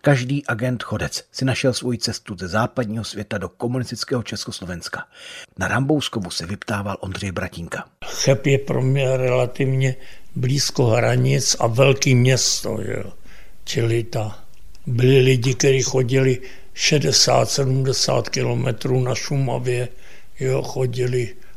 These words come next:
Speaker 2: lidu prázdnejma těma až někam, kde jezdí ta jednovagónová, ta jenom, že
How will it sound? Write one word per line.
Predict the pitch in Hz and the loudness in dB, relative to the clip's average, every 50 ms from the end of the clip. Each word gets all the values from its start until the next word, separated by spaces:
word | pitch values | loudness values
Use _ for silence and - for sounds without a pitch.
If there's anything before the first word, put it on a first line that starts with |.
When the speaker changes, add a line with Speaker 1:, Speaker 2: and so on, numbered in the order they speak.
| - - | -6 -2
Speaker 2:
lidu | 127 123 120 117 117 143 135 | 2 2 2 4 4 2 2
prázdnejma | - - - 120 120 120 117 113 113 120 123 123 123 123 120 123 123 | 2 2 2 4 4 4 4 2 2 0 2 2 2 2 0 0 -2
těma | 107 - - 113 120 117 113 113 120 123 120 120 117 110 107 104 - - - - - - - - - - - - - - - | -2 -4 -4 -4 -4 -2 -2 -2 -2 -2 -2 -2 -2 -2 -4 -6 -8 -10 -10 -10 -10 -10 -10 -12 -12 -12 -12 -10 -10 -8 -6
až | - 131 - - - 156 | -4 -4 -2 -2 -2 -2
někam, | 131 127 127 120 - 135 123 120 120 113 92 - - - - - - - - - - - - - - - - - - - | -2 -2 -2 -2 -2 -2 -2 -2 -4 -4 -6 -8 -10 -10 -10 -12 -12 -12 -10 -10 -10 -10 -10 -10 -10 -8 -8 -8 -8 -6
kde | 131 120 117 120 123 | -6 -4 -2 0 2
jezdí | 123 120 120 120 120 113 - - - - 127 120 | 2 4 4 4 4 4 2 2 2 0 0 -2
ta | 110 - - 127 117 107 - - - - - - - - | -2 -2 -2 -2 -2 -4 -6 -8 -10 -10 -10 -10 -8 -6
jednovagónová, | 147 135 135 127 123 127 131 127 127 127 127 131 117 120 123 123 127 127 127 127 123 127 127 131 127 117 113 | 0 2 2 2 4 2 2 2 2 2 2 2 2 2 2 2 2 2 2 2 0 0 0 0 0 0 -2
ta | 107 - 123 117 117 117 | -4 -4 -4 -2 -2 -2
jenom, | 117 117 120 123 123 123 123 127 127 127 117 | -2 -4 -4 -2 -2 -2 -2 0 -2 -2 -2
že | 123 127 123 | -2 -4 -4